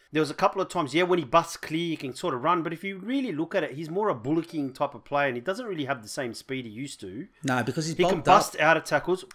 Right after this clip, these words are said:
Speaker 1: right? Will Hopewadi skillful, again, slow. The, our fastest player, again, was Nick Meaney, who barely touched the ball.
Speaker 2: Yeah, he did, he did barely, he did barely touch the ball.
Speaker 1: They looked sharper, right? They,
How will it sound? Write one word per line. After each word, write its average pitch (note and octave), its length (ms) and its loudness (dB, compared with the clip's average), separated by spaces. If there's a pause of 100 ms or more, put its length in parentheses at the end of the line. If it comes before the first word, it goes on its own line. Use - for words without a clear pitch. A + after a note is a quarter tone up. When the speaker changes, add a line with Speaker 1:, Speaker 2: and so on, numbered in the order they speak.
Speaker 1:
right? D#3+ 280 6 (120)
Will G3 200 0
Hopewadi E3+ 760 4 (300)
skillful, F3 720 0 (100)
again, D#3 300 0
slow. D#3 520 2
The, D#3 180 -4 (180)
our F3+ 140 4
fastest G#3+ 520 2
player, D3 300 4
again, C3 300 -2
was A#2+ 140 -10
Nick C#3 180 -4
Meaney, B2+ 520 -4
who D#3 80 -8
barely C3+ 300 0
touched - 280 -8
the A2+ 60 -10
ball. A#2 420 -6
Speaker 2:
Yeah, B2+ 160 -2 (160)
he B2 120 2
did, C3 180 4
he B2+ 140 4
did A#2+ 200 0
barely, B2+ 320 8
he A2+ 160 -2
did A2+ 200 -2
barely G#2+ 300 2
touch - 260 -8
the F2+ 80 -10
ball. F#2 260 -6
Speaker 1:
They C4 140 0
looked C#4+ 220 0
sharper, F#3+ 500 4
right? D3+ 260 0
They, F3+ 140 -4